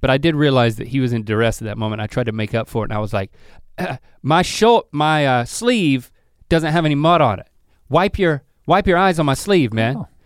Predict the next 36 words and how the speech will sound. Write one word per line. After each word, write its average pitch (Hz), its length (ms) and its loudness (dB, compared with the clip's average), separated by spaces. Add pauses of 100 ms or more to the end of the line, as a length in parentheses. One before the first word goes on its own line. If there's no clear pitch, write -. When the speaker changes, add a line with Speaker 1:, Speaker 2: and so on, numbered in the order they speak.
(200)
Speaker 1:
And 123 120 -2
he 170 80 4
was 156 100 2
like, 131 180 0
"Nah, 131 320 2
nah, 131 200 0
nah." 127 220 2
I 117 40 0
was 147 160 0
like, 143 220 0
"Dude." 208 300 4 (140)
Speaker 2:
Was 113 140 -6
Blondine 120 440 0
okay 147 200 -4
with 160 140 -6
this? 185 200 -8
Where 147 100 -6
was 123 80 -8
she? 104 260 -8
Speaker 1:
She, - 160 -8
w-, 214 160 -4
she - 180 -4
was 196 140 2
trying 165 260 0
to 143 60 -4
go 139 140 2
up 135 100 0
the 135 80 -4
next 123 300 -4
hill. 110 280 -4 (840)
Speaker 2:
She's 113 140 -8
like, 139 120 -2
"Quit - 220 0
helping 339 320 2
the 349 100 0
competition!" 285 920 0